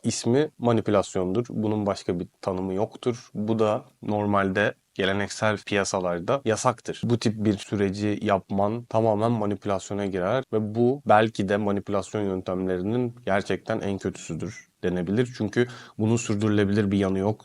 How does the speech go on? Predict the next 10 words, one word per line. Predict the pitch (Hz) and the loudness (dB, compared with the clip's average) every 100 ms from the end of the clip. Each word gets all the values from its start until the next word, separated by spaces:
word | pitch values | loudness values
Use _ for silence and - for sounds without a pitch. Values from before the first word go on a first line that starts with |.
| _ | _
Yani | 85 85 | -4 -4
kilitli | - 98 - 104 | -2 -2 0 2
varlıkların | 101 95 90 98 95 98 98 - - - _ | 4 2 0 -2 -2 -2 -6 -16 -20 -20 _
bir | 113 | -2
şekilde | 107 92 - 92 95 107 | 0 0 0 2 0 0
biteceğini | 104 101 98 98 98 | -6 -4 -2 0 0
biliyoruz. | 92 92 92 110 107 - - | 0 0 2 0 -4 -12 -18
Serbest | - 101 95 101 92 - | -4 0 0 0 -4 -2
piyasada | 98 - 98 92 | -2 0 -2 0
dolaşımdaki | 98 98 104 107 107 101 98 - 107 | 2 2 0 0 0 0 -2 -2 0